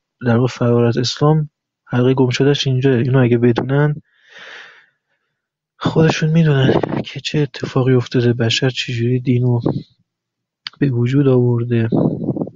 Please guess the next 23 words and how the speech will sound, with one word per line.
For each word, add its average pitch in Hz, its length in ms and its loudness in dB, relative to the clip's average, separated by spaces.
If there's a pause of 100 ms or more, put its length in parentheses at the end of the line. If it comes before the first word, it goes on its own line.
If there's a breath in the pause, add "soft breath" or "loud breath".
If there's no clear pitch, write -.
(840)
حتی 143 240 -2
متاسفانه 135 680 0
کتاب 139 320 0
آقای 135 160 4
داکینز 131 480 0
به 135 100 0
فارسی 127 440 -2
هست 160 280 0
تو 139 60 0
اینترنت، 117 400 -2
ولی 131 280 2 (840 loud breath)
نسخه 131 320 0
چاپیشو 147 840 0
مگه 143 300 4
به 135 80 4
صورت 127 340 -2 (520)
آفست 127 540 -4
و - 20 4
اینا 127 240 2
پیدا 117 320 0
بشه. 113 340 -4 (1900 loud breath)
بعد 127 360 0 (100)
یه 135 240 -2